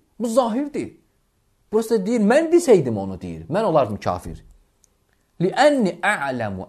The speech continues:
anna qawlakum kufr." Çünki mən bilirəm ki, sizin dediyiniz bu söz küfürdür.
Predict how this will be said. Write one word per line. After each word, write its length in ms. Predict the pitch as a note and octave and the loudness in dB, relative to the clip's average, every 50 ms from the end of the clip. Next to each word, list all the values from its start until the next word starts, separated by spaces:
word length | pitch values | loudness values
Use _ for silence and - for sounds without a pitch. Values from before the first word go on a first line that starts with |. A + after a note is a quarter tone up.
| _ - | _ -2
anna 460 | F3 F#3 F3+ D#3+ C#3+ B2+ A#2 A2+ - | -2 0 0 -2 -2 -4 -6 -6 -4
qawlakum 520 | - D#3 D3 C3+ B2+ A2+ G#2 - - A2 | -2 -2 -2 -2 -4 -8 -10 -12 -14 -16
kufr." 300 | G#2 - - A2+ - - - | -14 -14 -18 -18 -18 -20 -20
Çünki 320 | - - A#3 A3 F#3 - F3+ | -10 -6 -6 -6 -6 -6 -6
mən 480 | E3 D#3+ E3+ G3+ A#3+ C#4+ C#4+ A#3 F3+ D3 | -4 -2 -2 0 0 0 0 0 -2 -4
bilirəm 380 | C3+ F3+ F#3+ E3 C#3+ B2 A#2 | -4 -4 -4 -4 -4 -6 -8
ki, 100 | A2+ A#2 | -12 -14
sizin 500 | A#2 - D#3 D3+ D#3+ G3 E3+ A#2 G#2+ - _ _ _ _ _ - | -14 -10 -8 -6 -4 -4 -4 -6 -8 -12 _ _ _ _ _ -6
dediyiniz 580 | C3+ B2+ A#2 B2+ C#3 D#3+ F#3 F3 - - - - | -4 -4 -4 -4 -4 -4 -4 -4 -6 -8 -8 -10
bu 80 | E3 | -10
söz 360 | D#3+ - - G3 F#3+ G3 - | -8 -6 -6 -6 -6 -6 -12
küfürdür. 680 | - - G3 - - A2+ F#2+ F2 E2 F2 E2+ D#2 C2+ | -8 -8 -8 -6 -6 -8 -8 -8 -8 -10 -10 -10 -12